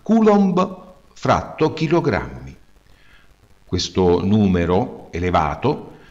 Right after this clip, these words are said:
dimostra come queste particelle, gli elettroni, sono dotate di una carica elettrica molto alta rispetto alla loro massa di riposo.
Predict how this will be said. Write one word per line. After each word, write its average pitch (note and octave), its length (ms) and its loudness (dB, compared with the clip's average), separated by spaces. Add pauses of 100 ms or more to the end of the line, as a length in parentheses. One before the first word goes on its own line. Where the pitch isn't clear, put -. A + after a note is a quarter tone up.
(240)
dimostra C#3+ 540 2
come B2 720 2
queste A2+ 380 0
particelle, F#2+ 840 -2
gli E2+ 120 -2
elettroni, B2+ 640 0
sono C#3+ 260 -2
dotate A#2 480 -2
di F#2+ 300 -4
una G#2+ 340 2
carica C3+ 460 0
elettrica F2 600 -2
molto A#2+ 520 2
alta D2+ 520 -4
rispetto A2 760 -6
alla A#2 300 0
loro G2+ 360 0
massa E2+ 460 -6
di E2+ 100 -6
riposo. E2+ 600 -8